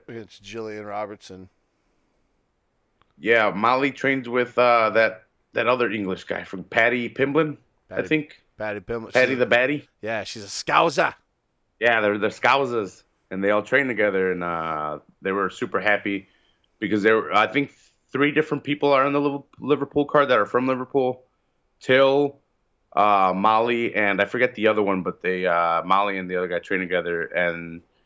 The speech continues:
Speaker 2: Ariel had Patty the Baddie on.
Speaker 1: Oh, Ariel.
Speaker 2: I ho-
Speaker 1: Ariel loves Patty.
Speaker 2: Yeah, I hope I'm getting him right because there's another one that's, uh, that's like Irish that's super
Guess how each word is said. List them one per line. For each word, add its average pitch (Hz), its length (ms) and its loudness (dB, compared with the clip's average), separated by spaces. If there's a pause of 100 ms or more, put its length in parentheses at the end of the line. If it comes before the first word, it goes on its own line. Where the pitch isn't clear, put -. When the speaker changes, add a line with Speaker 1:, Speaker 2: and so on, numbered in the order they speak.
(200)
Speaker 2:
Ariel 127 260 4
had 117 240 0 (720)
Patty 110 260 2
the 95 100 0
Baddie 92 400 0
on. 82 220 -6 (500)
Speaker 1:
Oh, 143 160 -4
Ariel. 156 360 0
Speaker 2:
I 104 40 2
ho- 117 280 -2 (120)
Speaker 1:
Ariel 156 320 2
loves 143 280 0
Patty. 107 480 -8 (140)
Speaker 2:
Yeah, 87 140 -8 (160)
I 127 100 2
hope 202 220 0
I'm 180 100 -2
getting 147 200 0
him 104 280 -8
right 117 300 0
because 107 200 -6
there's 127 180 -2
another 123 340 -2
one 101 220 -2
that's, 92 240 -6
uh, 82 380 0 (1300)
that's 95 140 -6
like 95 120 2
Irish 101 360 0
that's - 180 -6
super 85 560 -4